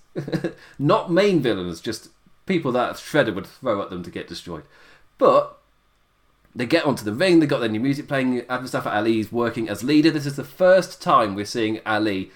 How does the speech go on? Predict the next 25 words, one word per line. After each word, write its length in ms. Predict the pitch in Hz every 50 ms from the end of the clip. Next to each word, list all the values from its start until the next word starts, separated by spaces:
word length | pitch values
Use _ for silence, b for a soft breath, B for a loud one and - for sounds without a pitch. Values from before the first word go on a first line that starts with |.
| b b b b b -
as 280 | 117 117 117 110 101 104
leader. 420 | 107 104 101 95 82 78 78 - b b b b b b b b b -
And 460 | 120 113 110 107 104 101 95 92 85
it's 240 | - - - - _ _ _ _ _ _ _ _ _ -
like, 220 | 127 123 101 - - -
yeah, 240 | - 131 123 113 107
it 240 | 104 98 - _ _ b b b b b b b b b b b b b b b b _ _ _ -
doesn't 260 | - 240 202 240 233
go 280 | - 202 196 180 160 - - _ _ _
better 240 | - 202 190 165 151
for 100 | 143 135
him. 60 | 127 -
I, 160 | 175 202 220
I, 300 | 202 190 214 208 196 190
I 40 | 208
had 100 | 196 -
hopes, 560 | - 196 180 139 107 - - - - - - _ _ _ _ _ _ _ _ _ _ -
but 100 | 147 170
then 120 | 180 180
it 60 | 170
just 140 | 160 143 143
kind 160 | - 160 135
of 80 | 123 -
fell 300 | - - 127 117 113 107
down. 460 | - 104 92 90 90 85 85 85 -